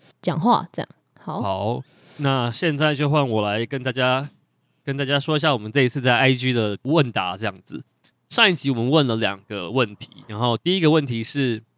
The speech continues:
Speaker 2: 推荐二零二二年去年哪些被低估或忽略的好看的冷门片。就是我们上一集有讨论到哪些电影是去年被忽略的好看的片子，然后但是就是很少人看或是知名度很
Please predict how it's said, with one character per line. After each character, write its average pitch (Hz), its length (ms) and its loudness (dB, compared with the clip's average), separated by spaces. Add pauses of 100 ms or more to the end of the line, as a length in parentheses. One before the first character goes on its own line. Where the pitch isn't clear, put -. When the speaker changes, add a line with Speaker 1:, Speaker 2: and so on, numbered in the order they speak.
(260)
Speaker 2:
推 202 200 4
荐 196 300 0
二 185 140 2
零 139 160 -2
二 151 120 0
二 147 160 0
年 107 220 -8
去 175 220 -2
年 113 180 -4
哪 104 160 -6
些 135 320 0
被 135 260 -2
低 143 280 -2
估 139 160 -2
或 139 120 2
忽 135 240 0
略 139 160 2
的 113 120 -4
好 - 180 -4
看 139 160 0
的 120 100 -2
冷 113 200 -2
门 98 180 -12
片。 127 220 -6 (520)
就 127 120 -8
是 143 80 2
我 131 40 2
们 113 300 -4
上 180 180 -2
一 160 60 0
集 131 140 -2
有 127 80 4
讨 117 120 -2
论 120 140 2
到 120 260 2 (140)
哪 113 240 -6
些 127 180 -4
电 131 220 0
影 98 100 -12
是 107 460 -4
去 175 240 0
年 101 400 -8 (180)
被 165 140 6
忽 135 220 4
略 147 120 6
的 117 80 2
好 104 320 -4
看 123 220 -2
的 101 80 -8
片 104 260 -6
子， 101 160 -14
然 101 80 -4
后 104 80 0
但 127 160 0
是 120 220 0
就 117 100 -4
是 110 340 -4 (360)
很 127 160 2
少 120 140 2
人 101 160 -4
看 120 180 -2
或 120 100 2
是 117 140 0
知 131 180 0
名 107 160 -2
度 113 120 0
很 98 120 -8